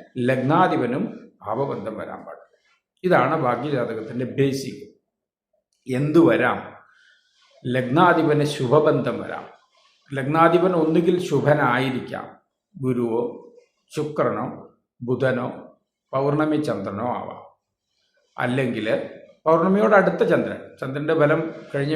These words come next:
വീഡിയോയിൽ പറയുമ്പോൾ തന്നെ എങ്ങനെയുള്ള ചന്ദ്രനാണ് ബലം എന്ന് ഞാൻ പറഞ്ഞിരുന്നു. പൗർണമിയോട് അടുത്ത ചന്ദ്രൻ, പത്ത് ദിവസം നിൽക്കുന്ന ആ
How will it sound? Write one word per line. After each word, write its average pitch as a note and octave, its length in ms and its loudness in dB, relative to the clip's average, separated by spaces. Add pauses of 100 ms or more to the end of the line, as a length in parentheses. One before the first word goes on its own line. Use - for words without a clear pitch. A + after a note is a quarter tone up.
വീഡിയോയിൽ D3+ 340 0
പറയുമ്പോൾ C#3+ 360 0
തന്നെ D#3 180 -4 (300)
എങ്ങനെയുള്ള D#3+ 500 -2
ചന്ദ്രനാണ് D3+ 440 0 (100)
ബലം C#3+ 300 0
എന്ന് C#3+ 240 0
ഞാൻ B2+ 160 -6
പറഞ്ഞിരുന്നു. G#2 420 -8 (840)
പൗർണമിയോട് F#3 480 2
അടുത്ത - 300 4 (100)
ചന്ദ്രൻ, - 300 -6 (180)
പത്ത് D3 300 -12
ദിവസം C3+ 280 -4 (220)
നിൽക്കുന്ന C#3+ 340 -10
ആ D#3 80 -4